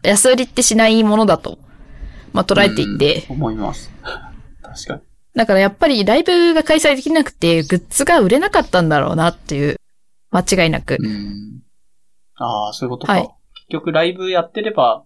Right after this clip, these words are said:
Speaker 2: 売れてたものが結局売れ残っちゃって、
Speaker 1: はい。
Speaker 2: これぐらい、まあ、サカナクションだから売れるっしょって言って作ったけど、
Speaker 1: はい。
Speaker 2: オンラインライブじゃ、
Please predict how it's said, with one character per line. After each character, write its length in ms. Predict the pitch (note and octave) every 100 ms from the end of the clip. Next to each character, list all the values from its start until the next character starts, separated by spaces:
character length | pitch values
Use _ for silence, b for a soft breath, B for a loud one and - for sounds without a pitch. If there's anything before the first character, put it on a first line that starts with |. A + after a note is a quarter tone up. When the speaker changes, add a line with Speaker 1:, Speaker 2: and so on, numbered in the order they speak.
| _
Speaker 2:
売 120 | C3+
れ 100 | C#3
て 120 | E3
た 120 | D3
も 80 | A#2
の 160 | - B2
が 180 | A#2 A2
結 200 | C#3 -
局 180 | B2+
売 60 | B2
れ 100 | C#3
残 180 | C#3 E3
っ 80 | -
ち 60 |
ゃ 40 | A2
っ 140 | - _ -
て、 80 |
Speaker 1:
は 20 | A2
い。 20 |
Speaker 2:
こ 100 | -
れ 100 | C3+
ぐ 80 | C#3+
ら 140 | C#3+
い、 260 | C#3 C#3+ -
ま 160 | - C3+
あ、 40 |
サ 100 | -
カ 120 | - D3+
ナ 60 |
ク 80 | -
シ 80 | D3+
ョ 40 |
ン 40 | A2+
だ 80 |
か 60 | G#2+
ら 60 | A2
売 20 |
れ 80 | B2
る 60 |
っ 20 | C#3
し 140 | -
ょ 40 | G2+
っ 60 |
て 100 | G#2+
言 40 | -
っ 20 |
て 60 | _
作 200 | - C#3+
っ 40 |
た 140 | - G3+
け 60 |
ど、 140 | G#2+ A2
Speaker 1:
は 40 |
い。 40 |
Speaker 2:
オ 20 | C3
ン 40 |
ラ 100 | C#3+
イ 80 | D3
ン 40 |
ラ 140 | E3 F#3
イ 40 |
ブ 100 | A#2+
じ 100 | A2
ゃ、 280 | G#2 A#2